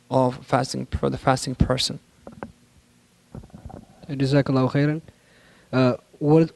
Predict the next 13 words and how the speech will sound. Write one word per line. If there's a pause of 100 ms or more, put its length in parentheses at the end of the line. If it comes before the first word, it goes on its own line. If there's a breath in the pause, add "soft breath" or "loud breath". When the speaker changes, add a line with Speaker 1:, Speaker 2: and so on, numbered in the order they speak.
Speaker 2:
what
is
the
things
which
invalidate
the
fast? (4000 soft breath)
Speaker 1:
Food, (1800)
drinking, (1300)
and (800)
having
relationship